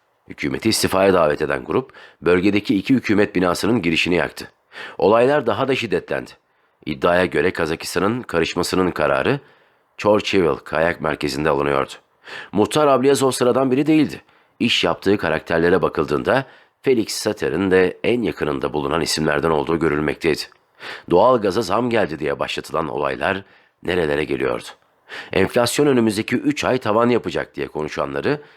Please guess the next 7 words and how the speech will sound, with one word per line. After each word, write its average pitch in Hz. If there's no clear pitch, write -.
görünce 104
dikkatli 107
olmakta 80
fayda 92
var 92
diye 73
düşünüyorum. 67